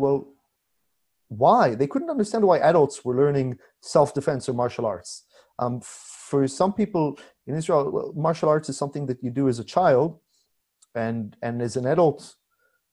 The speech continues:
um, yeah, they couldn't understand why an adult needs to defend themselves, because in Israel, your likelihood of getting robbed or getting mugged or getting, um, attacked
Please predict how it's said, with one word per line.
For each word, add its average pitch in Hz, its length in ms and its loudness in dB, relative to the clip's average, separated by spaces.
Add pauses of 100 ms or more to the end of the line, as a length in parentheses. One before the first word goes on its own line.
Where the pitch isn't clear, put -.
(180)
um, 107 480 -2 (1700)
yeah, 185 160 4
they 131 140 2
couldn't 185 240 -4
understand 156 480 0
why 135 160 4
an 127 80 -2
adult 135 260 2 (100)
needs 135 180 -6
to 123 80 -4
defend 123 260 -4
themselves, 101 400 -8
because 127 300 -8
in 135 100 0
Israel, 151 320 0
your 120 200 0
likelihood 131 340 -2
of 107 100 -8
getting 117 260 -4
robbed 123 400 2 (220)
or - 80 -6
getting 120 300 0
mugged 120 500 0 (300)
or 113 240 -2
getting, 117 640 -2 (320)
um, 110 380 0
attacked - 680 -2